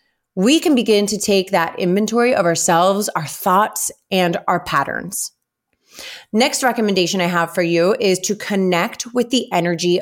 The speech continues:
around you. Okay, I don't mean that you should accept the energy around you. No, connect with it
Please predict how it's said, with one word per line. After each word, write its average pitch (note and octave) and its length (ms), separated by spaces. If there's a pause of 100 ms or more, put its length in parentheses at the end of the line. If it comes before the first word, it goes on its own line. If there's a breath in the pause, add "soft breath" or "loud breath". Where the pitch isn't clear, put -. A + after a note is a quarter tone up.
(100)
around D#3+ 580
you. - 280 (680)
Okay, F3 300
I F#3+ 80
don't A3 320
mean G3 400
that F3+ 160
you F#3 80
should - 340
accept - 760 (260)
the G#3 100
energy D#3+ 680 (120)
around D3 360
you. E3 260 (380 loud breath)
No, F#3+ 380 (580)
connect - 720 (960)
with A3+ 280
it - 360